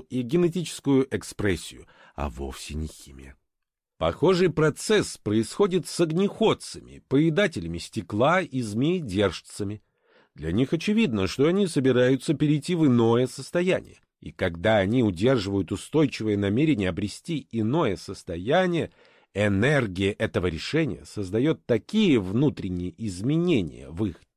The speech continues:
мозге и теле, которые делают их неуязвимыми к внешним воздействиям. Теперь их энергия защищает их таким способом,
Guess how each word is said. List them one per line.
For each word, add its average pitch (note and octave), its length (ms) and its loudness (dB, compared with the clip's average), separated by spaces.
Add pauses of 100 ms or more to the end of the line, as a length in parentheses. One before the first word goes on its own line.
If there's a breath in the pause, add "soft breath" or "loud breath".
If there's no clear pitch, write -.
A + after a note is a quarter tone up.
(120)
мозге G#2+ 580 0
и G2 100 -10
теле, F#3 380 0 (340 soft breath)
которые G3 420 2
делают F3 480 2
их E3 220 -2 (120)
неуязвимыми A#2 1000 2
к - 160 -10
внешним D#2+ 560 -4
воздействиям. D2 640 -8 (560)
Теперь C#3+ 560 0
их G2+ 180 -4
энергия F2+ 500 0
защищает C#3 680 0
их C3+ 160 0
таким D#3+ 460 0
способом, - 680 -4